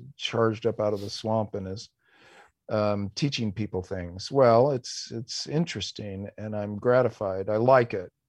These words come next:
um, but I also don't like it 'cause really I'm just a novelist. And when I get asked by people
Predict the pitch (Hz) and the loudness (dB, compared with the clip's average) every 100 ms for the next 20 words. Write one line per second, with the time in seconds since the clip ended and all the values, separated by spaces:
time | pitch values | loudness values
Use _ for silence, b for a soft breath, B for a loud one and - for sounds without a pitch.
0 | _ - 110 104 104 139 131 147 143 143 | _ -8 -4 -4 2 6 6 8 6 4
1 | 110 127 135 98 87 - - - _ - | 2 2 2 -6 -12 -10 -14 -14 _ -6
2 | 120 135 147 165 143 117 113 - 107 110 | -6 0 4 8 8 6 0 -4 -2 2
3 | 110 98 92 113 - _ B B B B | 2 0 -8 -12 -18 _ B B B B
4 | B 113 120 127 135 139 113 _ _ _ | B -2 2 4 4 4 0 _ _ _
5 | _ _ - 117 120 - - 107 104 101 | _ _ -2 2 2 -2 -4 0 2 2
6 | 98 98 _ 139 147 131 127 107 104 | 0 -6 _ -10 -4 -4 0 0 0